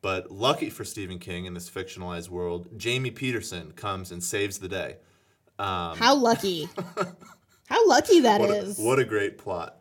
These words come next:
Speaker 1: Um,
Speaker 2: Oh.
Speaker 1: so, th-, but then, so this article loops eventually back to the fact that really this whole thing came to James because he's been just mad for six years that he got called a terrible writer. Um, and he doesn't even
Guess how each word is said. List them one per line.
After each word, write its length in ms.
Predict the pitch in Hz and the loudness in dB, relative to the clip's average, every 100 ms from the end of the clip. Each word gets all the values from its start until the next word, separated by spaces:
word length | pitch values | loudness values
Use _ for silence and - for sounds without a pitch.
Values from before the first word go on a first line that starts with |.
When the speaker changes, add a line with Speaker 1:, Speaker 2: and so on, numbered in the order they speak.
| _ | _
Speaker 1:
Um, 120 | - | 2
Speaker 2:
Oh. 420 | 277 277 240 196 - - - _ _ _ _ - | 6 6 6 2 -4 -18 -20 _ _ _ _ -10
Speaker 1:
so, 440 | - 127 120 - | 0 4 4 2
th-, 160 | 131 - | -2 0
but 180 | 127 127 | -2 0
then, 300 | 135 127 110 | -2 -2 -6
so 260 | - 117 107 | -4 -4 -4
this 200 | 113 131 | -6 -6
article 400 | 131 127 107 98 | -6 -4 -6 -4
loops 340 | 104 101 - 101 | -6 -8 -12 -10
eventually 420 | 98 98 98 92 | -10 -10 -8 -8
back 440 | 90 92 85 - _ | -4 -6 -8 -12 _
to 420 | - 90 87 87 _ | -10 -8 -8 -10 _
the 80 | - | -16
fact 400 | 90 92 87 - | -8 -8 -8 -8
that 280 | 87 85 - _ _ _ | -8 -8 -12 _ _ _
really 260 | 113 135 117 | -2 0 2
this 200 | 104 101 | 0 -4
whole 300 | 110 104 98 | -2 -2 -4
thing 320 | 95 95 92 | -6 -8 -8
came 260 | 90 90 87 | -8 -8 -8
to 60 | |
James 480 | 80 87 82 80 - | -10 -12 -12 -14 -14
because 380 | - 87 90 85 | -14 -10 -8 -8
he's 200 | 92 87 | -10 -10
been 240 | - 87 | -8 -8
just 220 | 87 92 92 | -8 -12 -10
mad 560 | 90 92 90 80 - | -6 -2 -2 -4 -10
for 140 | - 92 | -12 -8
six 340 | - 101 - | -6 -6 -6
years 320 | 92 85 82 - | -4 -4 -4 -8
that 120 | 87 | -6
he 100 | 92 | -6
got 180 | 85 - | -6 -4
called 260 | 95 87 | -4 -4
a 20 | 85 | -6
terrible 460 | - 87 82 82 | -6 -6 -6 -6
writer. 420 | 82 80 80 82 - | -6 -6 -10 -12 -10
Um, 360 | 90 87 85 87 - _ - | -8 -8 -8 -12 -18 _ -10
and 100 | 113 | -4
he 60 | 117 | 2
doesn't 260 | 143 156 | 2 0
even 420 | 143 131 123 113 | -4 -4 -4 -6